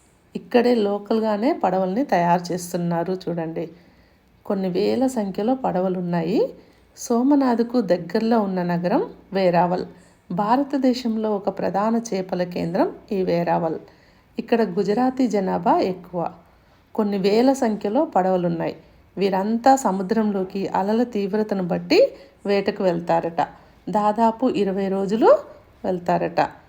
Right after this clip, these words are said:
నగరంలో ఎక్కడ చూసినా పడవల తయారీలు,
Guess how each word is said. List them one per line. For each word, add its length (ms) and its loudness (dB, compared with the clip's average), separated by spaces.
నగరంలో 580 4
ఎక్కడ 580 0
చూసినా 440 -4
పడవల 340 2
తయారీలు, 880 -2